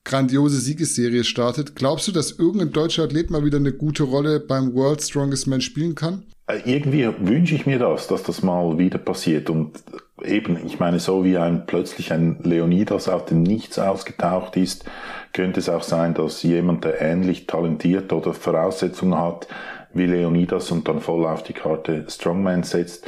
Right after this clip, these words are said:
Speaker 2: vielleicht noch ein paar Zentimeter größer ist, dann könnte es schon sein, dass da wieder mal jemand aus Deutschland kommt, der vorne mitmischen kann. Historisch gesehen hatten die Deutschen immer wieder gute Athleten, die sich so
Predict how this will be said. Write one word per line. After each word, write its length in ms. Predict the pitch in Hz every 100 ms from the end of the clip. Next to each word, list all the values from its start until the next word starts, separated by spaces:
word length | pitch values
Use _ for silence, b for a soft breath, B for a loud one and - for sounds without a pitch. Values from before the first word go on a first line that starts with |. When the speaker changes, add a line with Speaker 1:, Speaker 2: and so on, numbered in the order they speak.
| B -
Speaker 2:
vielleicht 360 | 160 160 -
noch 240 | - - - -
ein 180 | - -
paar 240 | - 80 78
Zentimeter 640 | 85 90 85 87 80 -
größer 400 | 76 87 - 87
ist, 240 | 87 - B B B B
dann 140 | 90 -
könnte 300 | 92 92 113
es 60 |
schon 200 | - 110
sein, 300 | 117 127 82
dass 160 | 80 -
da 140 | 87 90
wieder 180 | 90 90
mal 200 | 87 85
jemand 500 | 87 87 82 78 - B B B
aus 180 | - 85
Deutschland 400 | 87 85 - -
kommt, 320 | - 92 110
der 80 | 98
vorne 500 | 95 85 85 87 87 -
mitmischen 680 | 87 87 - 85 - 85
kann. 360 | - - 67 135 B B B
Historisch 520 | - - 127 160 -
gesehen 360 | - 123 107 92
hatten 300 | 90 - 90
die 120 | 95
Deutschen 520 | 92 92 - 92 -
immer 340 | 120 127 120
wieder 260 | 92 117 120
gute 360 | - 110 - 87
Athleten, 560 | - 80 95 - 110
die 140 | - 92
sich 180 | - -
so 320 | 92 87